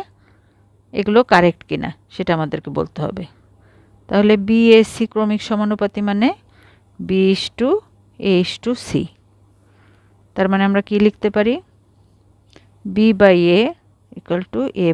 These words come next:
by C। তাহলে এ স্কয়ার equal to বিসি। just এই যে বজ্র গুণন করে দিলাম। তাহলে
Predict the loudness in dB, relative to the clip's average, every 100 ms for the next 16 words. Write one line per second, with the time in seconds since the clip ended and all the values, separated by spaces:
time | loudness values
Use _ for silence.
0 | 2 2 0 _ -20 -10 -8 -8 _ _
1 | _ _ _ _ _ _ _ _ _ _
2 | _ -4 -2 0 0 0 0 -2 -4 0
3 | 0 -2 -4 -4 -6 -6 -8 -8 -14 -16
4 | _ _ _ _ _ _ _ _ _ _
5 | _ _ _ -2 -2 0 -2 0 0 2
6 | 0 0 -4 -4 -6 -8 -10 -8 -10 -10
7 | -12 _ _ _ _ _ -4 0 0